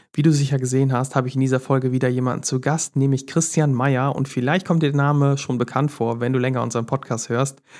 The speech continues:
Christian war nämlich schon mal zu Gast bei uns, aber zu einem anderen Thema, weil wir damals über Zeitmanagement und Produktivität als digitale Nomaden gesprochen haben. In dieser Folge sprechen wir dagegen über das Investieren als Möglichkeit für die Altersvorsorge. Das klingt jetzt vielleicht nicht super attraktiv für dich im ersten Moment,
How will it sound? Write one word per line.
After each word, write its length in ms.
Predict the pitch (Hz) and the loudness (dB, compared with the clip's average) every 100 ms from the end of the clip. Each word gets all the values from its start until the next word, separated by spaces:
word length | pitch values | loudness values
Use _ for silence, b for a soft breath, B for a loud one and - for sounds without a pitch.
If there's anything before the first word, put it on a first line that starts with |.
| B | B
Christian 340 | - 151 - 156 | -2 0 2 2
war 80 | 143 | 4
nämlich 300 | 139 131 - | 4 2 2
schon 120 | 156 | 2
mal 140 | 175 | 2
zu 140 | - 156 | 0 0
Gast 260 | 151 - | 0 0
bei 140 | 151 143 | 0 2
uns, 280 | 151 147 - B B | 2 0 -6 B B
aber 260 | - 139 147 | -2 2 2
zu 140 | 143 | 2
einem 240 | 123 127 123 | 2 2 0
anderen 300 | 131 120 - | 0 0 0
Thema, 340 | 135 127 113 | 0 0 0
weil 100 | 113 | -4
wir 80 | 110 | -2
damals 460 | 120 131 131 127 | 0 2 0 0
über 240 | - 123 120 | -2 -2 -2
Zeitmanagement 800 | - 143 143 139 139 - 135 127 | -2 -2 0 2 0 0 -2 0
und 260 | 139 143 | 0 0
Produktivität 640 | 143 139 131 127 127 - 135 | 0 -2 0 -2 -2 0 -2
als 160 | 131 | -2
digitale 320 | 131 131 131 120 | -2 -2 -2 -4
Nomaden 340 | 120 131 131 | -2 -2 -2
gesprochen 440 | 117 - - 120 | -6 -8 -8 -6
haben. 300 | 120 113 135 143 B B B | -4 -2 -2 -4 B B B
In 140 | 127 | -4
dieser 240 | 123 170 180 | 0 2 2
Folge 260 | 165 151 | 2 2
sprechen 340 | 143 - 143 143 | 0 -2 -2 0
wir 60 | |
dagegen 380 | 135 131 135 131 | 0 2 0 0
über 260 | - 135 139 | 0 2 2
das 160 | 131 | 2
Investieren 640 | 120 131 123 - - 165 151 | 0 0 -2 -2 0 2 2
als 320 | 135 139 - | 0 0 2
Möglichkeit 520 | 135 143 139 - 123 | 2 2 -4 -4 -6
für 120 | - | -4
die 120 | 123 | -4
Altersvorsorge. 840 | - 127 131 - - 113 113 113 - B B B | -2 -2 -2 -2 -4 -4 -4 -6 -8 B B B
Das 140 | - - | -10 0
klingt 240 | 170 190 | 2 4
jetzt 160 | 175 - | 0 0
vielleicht 480 | 135 143 190 - | 0 2 0 0
nicht 200 | 160 156 | -2 0
super 220 | - 151 135 | -2 0 0
attraktiv 460 | - 131 - 175 | -2 -8 -2 -2
für 100 | - | 0
dich 160 | 156 151 | 0 2
im 100 | 135 | 0
ersten 300 | 139 135 143 | 0 0 0
Moment, 320 | 131 131 | 2 2